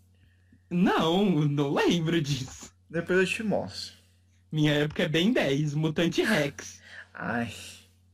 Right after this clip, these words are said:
Speaker 2: Tudo bem.
Speaker 1: Ai, ó, então.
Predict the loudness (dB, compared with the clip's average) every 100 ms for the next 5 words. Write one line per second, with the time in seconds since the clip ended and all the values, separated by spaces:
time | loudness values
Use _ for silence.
0 | _ _ _ _ _ _ _ -16 -14 -14
1 | -16 -16 -10 -2 4 4 6 6 6 4
2 | 0 -10 -20 _ _ _ _ _ _ _
3 | _ 0 0 0 -4 -2 -2 -2 -2 -2
4 | -2 -4 -8